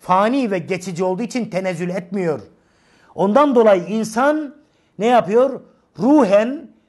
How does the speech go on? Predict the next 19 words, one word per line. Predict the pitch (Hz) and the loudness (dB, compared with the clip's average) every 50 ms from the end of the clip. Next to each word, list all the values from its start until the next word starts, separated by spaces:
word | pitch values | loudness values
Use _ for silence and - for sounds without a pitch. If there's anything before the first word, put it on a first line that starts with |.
| _ _ - | _ _ -14
beka | 135 139 208 202 208 - 240 269 277 277 | -4 0 0 0 0 0 0 2 2 2
istiyor, | 262 208 - - - 214 202 185 165 131 127 | 0 -2 -8 -8 -6 -4 -4 -4 -4 -4 -2
devamlılık | 185 208 226 233 233 254 262 269 269 - 220 | 0 0 0 0 0 -2 0 0 -2 -2 -2
istiyor. | 208 - - 220 214 202 180 147 123 - _ _ _ _ _ _ _ _ - | -12 -12 -6 -2 -2 0 -2 -2 -6 -14 _ _ _ _ _ _ _ _ -8
Bir | 160 240 294 285 | -4 -2 -2 -2
şeyi | 208 - 254 247 285 311 330 320 269 - - 156 | -2 0 0 0 0 0 -4 -4 -6 -10 -14 -20
devamlı | 143 135 147 185 202 202 226 226 233 226 240 277 320 311 | -14 -4 0 0 2 4 4 2 2 0 -4 -4 -4 -4
olacağı | - 214 220 214 220 214 170 180 226 247 269 262 | -2 -2 0 0 0 0 2 2 2 2 2 0
için | - - 262 254 | -2 -8 -8 -8
seviyor. | 220 220 214 220 214 214 202 196 185 151 120 - _ _ _ _ _ _ _ _ _ _ | -8 -4 -4 -4 -2 0 0 -2 -2 -4 -8 -16 _ _ _ _ _ _ _ _ _ _
Eğer | - 156 202 240 247 240 | -4 0 2 4 6 4
arkadaşlar | 233 220 226 240 240 254 214 - - 233 214 180 | 4 4 2 0 0 0 -2 0 0 0 0 0
his | 156 220 285 - - 233 | 0 -6 -8 -8 -8 -4
ve | 220 208 185 165 | -4 -4 -2 -2
vehim | 190 190 175 233 311 320 302 311 285 - _ _ _ _ _ _ - | -2 -2 0 0 0 0 -2 -4 -8 -14 _ _ _ _ _ _ -2
aklımızı | 170 180 180 208 214 208 202 190 156 208 190 | -2 -2 0 0 0 2 2 2 2 2 2
aldatmazsa | 185 185 151 208 202 - - 208 220 220 220 - 262 262 269 294 277 - - _ _ _ _ _ _ _ _ 143 | 2 2 2 0 -2 -2 -2 -4 -4 -2 -2 -2 0 0 0 0 -2 -6 -16 _ _ _ _ _ _ _ _ -8
biz | 175 240 247 180 147 123 | -6 -4 -4 -4 -6 -2
gençliğimizi | 175 202 214 190 - - 180 208 208 202 202 214 214 226 277 285 294 294 294 - - | -2 -2 -2 -2 -6 -10 -10 -6 -6 -4 -4 -4 -4 -4 -2 -2 -2 -2 -4 -8 -12